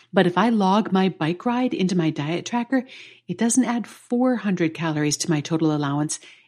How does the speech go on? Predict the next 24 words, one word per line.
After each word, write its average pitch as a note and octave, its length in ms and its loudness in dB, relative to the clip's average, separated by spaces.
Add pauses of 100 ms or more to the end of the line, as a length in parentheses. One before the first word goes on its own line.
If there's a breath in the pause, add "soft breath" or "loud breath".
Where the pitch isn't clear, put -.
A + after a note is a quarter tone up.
(120)
It G3+ 220 0
adds F#3+ 320 -2 (240)
five G3 520 -4
hundred. - 440 -6 (480 soft breath)
So F#3 180 2
essentially, F#3+ 680 2
it's F3+ 140 -2
counting A3+ 500 4
those F3+ 280 4
one F3 360 2
hundred F3+ 540 2
baseline G#3+ 540 2
calories A3+ 580 -2 (280)
twice. - 640 -2 (960 loud breath)
Now, E3 60 6
the E3 120 4
more G3 440 6
activities F#3+ 680 2
you E3+ 200 -2
enter F3 340 2
into E3+ 380 2
your D#3+ 120 2
exercise A3 500 -2
diary, A3+ 540 0